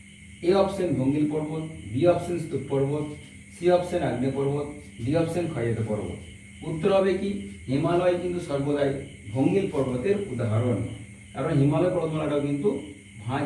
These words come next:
খেয়ে সৃষ্টি হয়েছে। তাই অপশন এ হবে কি? ভঙ্গিল পর্বত। তিন নাম্বার কোশ্চেন দেখো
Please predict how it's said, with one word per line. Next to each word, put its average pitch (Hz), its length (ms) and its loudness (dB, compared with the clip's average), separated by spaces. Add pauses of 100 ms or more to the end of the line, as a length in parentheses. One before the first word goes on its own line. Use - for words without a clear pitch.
খেয়ে 156 200 -4
সৃষ্টি 113 340 -4
হয়েছে। 107 300 -2 (400)
তাই 127 180 -4
অপশন 175 340 0 (200)
এ 175 160 4
হবে 175 300 2
কি? 214 140 -2 (440)
ভঙ্গিল 131 380 2
পর্বত। 107 360 0 (560)
তিন 190 200 -2
নাম্বার 202 300 4
কোশ্চেন 185 300 -4
দেখো - 240 0